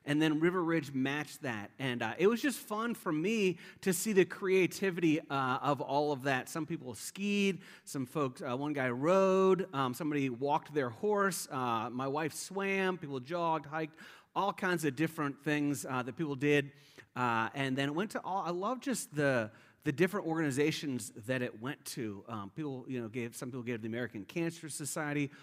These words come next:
Alzheimer's, uh, prevention, uh, Man a Meal, Young Life. I mean, just, there was such a variety of things. And so,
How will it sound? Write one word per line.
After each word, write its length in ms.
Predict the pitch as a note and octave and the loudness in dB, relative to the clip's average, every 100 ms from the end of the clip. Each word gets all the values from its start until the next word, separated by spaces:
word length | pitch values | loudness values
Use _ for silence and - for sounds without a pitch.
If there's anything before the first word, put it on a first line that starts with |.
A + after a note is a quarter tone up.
| - - | -20 -6
Alzheimer's, 800 | D3+ D#3 E3 D3 D3 C#3+ C3+ - | -4 -2 -2 0 2 0 0 -2
uh, 160 | C#3 C3 | -4 -4
prevention, 800 | - C3 C#3+ D3 - D#3 C#3+ C#3 C#3 - - | -4 -4 0 -2 -2 -2 0 -2 -4 -20 -10
uh, 180 | A#2 A2 | -6 -4
Man 340 | A#2 D3 E3+ | 0 0 2
a 60 | E3 | 2
Meal, 500 | D#3+ D#3 D3+ D3 D3+ | 2 4 4 2 0
Young 240 | C#3 D#3+ | 2 2
Life. 220 | D#3+ D3+ D3 | 2 0 0
I 60 | |
mean, 100 | D#3 | -4
just, 300 | C#3+ E3 E3 | -2 -4 -2
there 100 | D3 | -2
was 160 | C3+ A#2 | -2 -4
such 240 | F3 E3+ | -6 -6
a 60 | D#3 | -8
variety 600 | C3 C3 B2 C3+ B2 A#2+ | -10 -4 -2 -2 -2 -4
of 80 | G#2+ | -6
things. 440 | - A2+ G2+ G2 | -6 -6 -6 -10
And 140 | A#2+ A2 | -12 -10
so, 320 | C3 A2+ | -6 -6